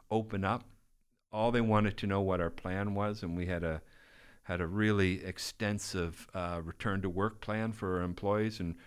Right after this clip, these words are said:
return to class plan for the students, both over fifty pages.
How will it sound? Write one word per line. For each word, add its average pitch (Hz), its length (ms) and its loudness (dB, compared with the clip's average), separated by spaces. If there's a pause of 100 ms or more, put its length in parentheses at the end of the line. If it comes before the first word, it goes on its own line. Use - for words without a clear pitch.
(140)
return 90 340 -4
to 85 60 -4
class 101 420 -2
plan 107 400 -2
for 107 120 -4
the 78 100 -2
students, 101 400 -2
both 92 260 -2
over 90 240 -2
fifty 98 340 -4
pages. 95 580 -2